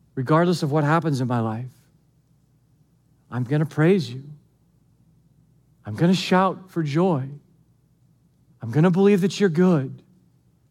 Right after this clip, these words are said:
I'm gonna thank you. Even when I don't have anything, I have breath in my lungs. I have life. I have relationships. And so I'm gonna praise you, God, with my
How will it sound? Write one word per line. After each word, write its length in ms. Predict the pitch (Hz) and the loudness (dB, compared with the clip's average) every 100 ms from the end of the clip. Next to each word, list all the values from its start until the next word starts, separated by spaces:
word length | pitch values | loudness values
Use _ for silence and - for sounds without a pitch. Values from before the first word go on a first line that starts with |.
| _ _ - | _ _ -10
I'm 140 | 120 131 | -4 2
gonna 180 | 165 | 2
thank 400 | 208 214 214 214 | 2 2 0 0
you. 160 | 143 117 | -4 -4
Even 240 | 151 220 | 0 2
when 120 | 233 226 | 2 2
I 100 | 220 | 2
don't 200 | 233 143 | 0 0
have 280 | 214 233 | 0 0
anything, 760 | 214 220 262 226 196 180 156 139 _ _ _ - 156 | 0 2 2 0 -2 -2 -6 -12 _ _ _ -8 0
I 80 | |
have 240 | 180 185 127 | 2 2 0
breath 300 | 170 220 220 | 0 0 0
in 80 | 208 | 0
my 160 | 196 | 2
lungs. 600 | 185 175 151 165 156 - _ - - | 2 2 0 -6 -14 -20 _ -12 -2
I 100 | 165 | 2
have 200 | 190 160 | 2 2
life. 720 | 175 190 180 147 127 - _ _ _ _ _ _ _ _ _ _ - | 2 2 2 -4 -10 -20 _ _ _ _ _ _ _ _ _ _ -8
I 40 | |
have 160 | 127 165 | -2 2
relationships. 1160 | 196 214 226 - 160 - 147 127 _ - - _ _ _ _ _ _ _ _ - | 4 4 2 -4 -8 -8 -12 -12 _ -20 -20 _ _ _ _ _ _ _ _ -14
And 80 | 127 | -4
so 120 | 196 | 0
I'm 120 | 208 | 2
gonna 300 | 214 226 202 - - _ | 4 2 0 -6 -20 _
praise 440 | - 214 240 185 | 0 2 2 0
you, 80 | 175 | -4
God, 220 | 160 170 | -2 0
with 140 | 165 175 | 0 -2
my 160 | 180 | -2